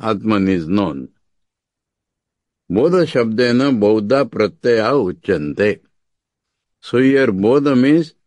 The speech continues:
बौद्धा प्रत्यया, the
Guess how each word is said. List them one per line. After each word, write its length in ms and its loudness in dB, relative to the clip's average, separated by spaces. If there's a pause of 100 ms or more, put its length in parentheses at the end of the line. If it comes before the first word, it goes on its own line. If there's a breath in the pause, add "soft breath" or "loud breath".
(500)
बौद्धा 500 -2
प्रत्यया, 800 -2 (160)
the 280 -2